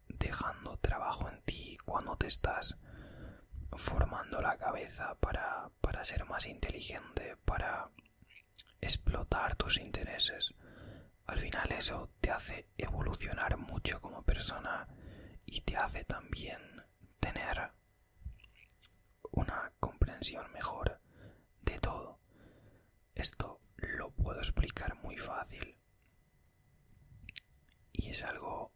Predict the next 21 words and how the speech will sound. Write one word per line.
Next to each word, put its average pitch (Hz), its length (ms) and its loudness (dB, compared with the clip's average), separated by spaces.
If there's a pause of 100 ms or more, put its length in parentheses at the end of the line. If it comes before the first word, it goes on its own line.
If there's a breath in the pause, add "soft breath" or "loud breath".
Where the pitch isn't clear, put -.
muy - 340 -4
natural - 540 0
también. - 580 -2 (1400 loud breath)
Un - 200 0
bebé - 360 -2 (100)
cuando - 560 -6
tiene - 260 2
sueño, - 400 2 (140)
cuando, - 840 -8 (600 loud breath)
eh, - 1000 -8 (220)
quiere - 280 0
comer, - 680 -4 (540)
cuando - 360 -2
tiene - 300 -2
dolor, - 540 2 (1500 loud breath)
lo - 200 2
expresa - 840 4 (220)
de - 200 0
la - 120 0
misma - 320 0
manera - 560 -6